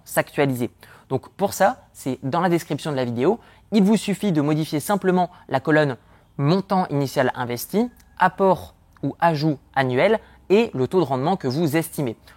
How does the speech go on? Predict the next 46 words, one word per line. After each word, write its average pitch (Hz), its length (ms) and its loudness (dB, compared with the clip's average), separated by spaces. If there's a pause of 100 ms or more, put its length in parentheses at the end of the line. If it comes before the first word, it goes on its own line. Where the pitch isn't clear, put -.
(160)
Pour 143 120 -2
ma 139 120 4
part, 208 260 4
j'ai 139 140 -4
mis 127 140 -4
dix 147 160 -2
pour 135 200 -4
cent 175 280 -2
parce 131 160 -14
que 135 100 -4
j'estime 131 340 -4
pouvoir 123 280 -2
les 123 120 -6
atteindre. 151 380 -4 (220)
Cependant, 147 440 0
si - 140 -8
vous 147 100 -2
dites, « 147 200 -2
OK, 160 240 2
je 170 100 -4
peux 139 80 -12
pas 143 140 0
gagner 139 200 -4
dix 123 120 -4
pour 131 160 -6
cent 139 140 -2
par 143 180 2
an, 117 140 0 (220)
mais 135 160 -2
que 156 160 -2
cinq 143 220 -6
pour - 160 -10
cent 123 140 -8
par 123 160 2
an », 220 100 -4 (300)
vous 139 200 0
changez 190 320 0
les 170 100 2
dix 135 120 -4
pour 143 160 -8
cent 156 160 -2
par 127 300 -2 (180)
cinq - 300 -4
pour - 180 -4
cent 208 220 0 (260)
et 147 140 -4